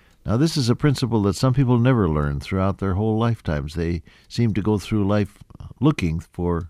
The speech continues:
recognition and appreciation, which is a perfectly normal human trait, I'm sure. Everyone likes to be appreciated. They did a study years ago, uh, across which, uh, I came in my,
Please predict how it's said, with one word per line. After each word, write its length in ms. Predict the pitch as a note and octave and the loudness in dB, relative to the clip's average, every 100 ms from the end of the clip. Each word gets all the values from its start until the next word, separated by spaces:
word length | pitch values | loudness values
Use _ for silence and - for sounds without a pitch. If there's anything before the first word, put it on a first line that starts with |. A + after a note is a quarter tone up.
| - | -8
recognition 800 | F2 F#2+ F#2 E2+ F#2 - G#2+ F#2+ | -6 -4 -4 -2 -2 -2 -4 -2
and 140 | C#2+ | -2
appreciation, 800 | D2 G#2 G2+ - F#2 E2+ A2 A#2+ - - _ _ _ | -4 -2 -2 0 -2 -2 -6 -10 -12 -20 _ _ _
which 200 | B2 C#3 | -2 0
is 140 | B2 | 0
a 80 | G#2 | 0
perfectly 480 | G2 F3+ D3 G2 F#2 | 0 -2 0 0 0
normal 540 | G2 B2 A#2 F#2 D2+ | 2 2 2 0 -2
human 560 | C#2+ - C#3 G#2 E2 D2 - _ _ _ _ - | -6 0 0 0 -2 -6 -14 _ _ _ _ -2
trait, 460 | C#3 G2+ - - - _ _ _ _ _ - | 2 2 -2 -14 -20 _ _ _ _ _ -4
I'm 180 | G2+ F2 | -2 -2
sure. 480 | - B2 D#2+ D#2+ - _ _ _ _ _ _ _ _ | -2 0 -2 -6 -14 _ _ _ _ _ _ _ _
Everyone 560 | - C3+ G#2+ F2+ F#2+ F#2 | 0 2 2 0 0 0
likes 300 | F2+ G2+ - | 0 -2 -4
to 120 | G2 | -6
be 120 | F2 | -2
appreciated. 800 | F#2+ - A#2 - F2 C#2+ B1+ - - _ _ _ _ _ _ _ _ _ - _ _ _ _ _ _ _ - | -2 -2 -2 -2 -2 -4 -6 -10 -18 _ _ _ _ _ _ _ _ _ -20 _ _ _ _ _ _ _ -2
They 140 | G#2 | 2
did 180 | G#2+ B2+ | 4 4
a 80 | G2+ | 2
study 320 | - C3+ A2+ | 2 4 4
years 300 | F#2 G#2 F2+ | 4 2 0
ago, 460 | E2+ G2+ A2 F#2 D2 | 0 4 4 2 0
uh, 200 | E2 - - D2+ - | -4 -8 -10 -14 -8
across 500 | E2+ E2+ - G#2 G2 | -8 -6 -2 -2 0
which, 380 | G#2 - - - | -4 -4 -8 -6
uh, 120 | D2+ - | -6 -4
I 160 | E2+ | -6
came 340 | - G#2+ A2 F#2 | -4 -2 0 0
in 360 | D#2 D#2 F2 - | -2 -4 -6 -8
my, 480 | F2+ F2+ E2 D2 | -4 -2 -2 -6